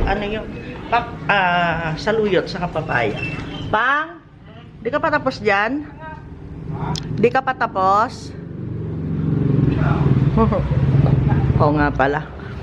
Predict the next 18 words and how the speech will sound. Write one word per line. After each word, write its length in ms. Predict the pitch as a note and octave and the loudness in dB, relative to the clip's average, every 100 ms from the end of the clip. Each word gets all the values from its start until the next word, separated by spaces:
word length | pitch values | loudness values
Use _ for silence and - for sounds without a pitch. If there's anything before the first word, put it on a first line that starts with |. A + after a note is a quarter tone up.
| - - | -4 2
Alam 240 | A3 A3+ | 2 4
niyo, 100 | A#3+ G#3 | 2 0
in-spray 640 | G#3+ F#3+ - - F3+ F3 | 0 0 -2 0 0 0
ko 80 | F3 | -2
doon 240 | F3 D#3+ | -2 -2
sa, 240 | F#3+ G3 D3+ | -2 -2 -2
ano, 160 | E3 | 0
namin, 560 | C#3+ B2+ B2+ B2+ A#2 E3 - - - - - - - | 0 2 4 2 2 -2 -4 -8 -8 -6 -4 -4 0
sa 180 | G3 E3 | 2 2
sasakyan. 800 | F#3+ F#3 E3+ - C#3+ C3 C#3 D3 - - - A#3 | 0 -4 -6 -2 2 2 2 -2 -8 -8 -2 2
Yung 160 | B3 | 4
para 240 | C4 B3+ C4+ | 4 2 0
sa 80 | |
linen, 640 | B3+ A#3 G#3 F#3 E3+ F#3 G3+ - | 0 2 2 4 2 0 -2 -4
ang 160 | G#3 G#3+ | 0 4
bango 160 | A#3+ B3 | 6 8
niya 160 | B3 | 6
talaga. 560 | B3 B3 A#3 F#3 D#3+ | 6 4 4 2 2